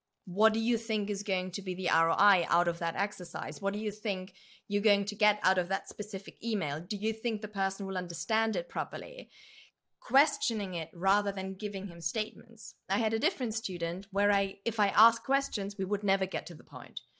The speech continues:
Ugh, we would spend hours just going through that email. And if I ask questions around it, he's like, "Oh, well, mm, yeah, maybe I should change it like this." And then I ask a different question. So I need to go to the point.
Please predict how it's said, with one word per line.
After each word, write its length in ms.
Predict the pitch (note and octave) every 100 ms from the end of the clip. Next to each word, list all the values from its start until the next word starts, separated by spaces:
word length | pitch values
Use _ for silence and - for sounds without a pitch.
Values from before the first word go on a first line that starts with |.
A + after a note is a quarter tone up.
| - - - _ - - _ -
Ugh, 200 | B3+ A3+ - - -
we 140 | A#3+
would 160 | A3 A#3+
spend 300 | - A3+ A3 _ -
hours 600 | A#3+ C4 A3+ D3+ A#2+ -
just 300 | G#3 G3 -
going 300 | C4+ C#4+ D4
through 280 | - C#4 C#4+
that 260 | C4 C4 -
email. 680 | D4+ E4+ C#4 E3+ D#3+ F3 A#3 - -
And 160 | A#3
if 120 | B3+ B3+
I 100 | A#3+
ask 300 | A#3+ A#3+ -
questions 480 | C#4+ C#4+ B3 A3
around 320 | G3+ G3 F3+ F#3
it, 140 | F#3+
he's 240 | G3+ G#3
like, 300 | G3+ G3 G3 -
"Oh, 200 | D4+ D#4
well, 460 | C4 B3 A#3+ B3 C4+
mm, 400 | E4+ F4 E4+ E4+
yeah, 460 | B3+ B3 B3 A#3+ -
maybe 340 | C#4 D4+ D4 C#4
I 120 | C4
should 220 | - A#3+
change 360 | - A#3+ A3+ G#3+
it 100 | G3
like 260 | F#3+ G3
this." 400 | C#4 D4 D4 C#4+ - - - -
And 140 | G#3+ G#3+
then 100 | A3+
I 40 |
ask 260 | A3 G#3 G#3+
a 60 |
different 240 | A#3 A3+ G#3
question. 320 | G3 F#3+ F3 - -
So 220 | - A#3 A3
I 160 | A3+
need 180 | B3 A#3+
to 80 | G#3
go 160 | A3
to 140 | G3+ F3+
the 100 | F3+
point. 480 | - D3 - -